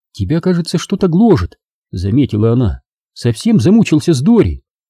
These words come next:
«Да, есть свои сложности», признался я. «Раньше и не предполагал, что всё так запутается. Думал, за несколько месяцев освоюсь, а потом пойдёт по накатанной.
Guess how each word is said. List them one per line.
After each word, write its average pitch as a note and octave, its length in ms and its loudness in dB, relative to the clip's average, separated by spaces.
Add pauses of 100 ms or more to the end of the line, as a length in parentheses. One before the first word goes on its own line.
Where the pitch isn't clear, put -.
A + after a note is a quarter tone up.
(280)
«Да, B2+ 540 0
есть A#2+ 340 2
свои C3+ 180 0
сложности», B2 720 0 (280)
признался G#2+ 560 0
я. A2+ 280 -2 (540)
«Раньше B2+ 460 -2
и C3+ 40 2
не C3 100 2
предполагал, A#2+ 800 0 (260)
что - 220 -6
всё D3+ 200 0
так G#2+ 160 -2
запутается. A#2 760 0 (420)
Думал, A2+ 320 0
за G#2+ 140 -2
несколько A#2+ 400 0
месяцев A#2 460 0
освоюсь, A#2 540 0 (420)
а G2+ 160 -2
потом C3+ 360 -4
пойдёт B2+ 340 0
по B2+ 80 2
накатанной. A#2 640 0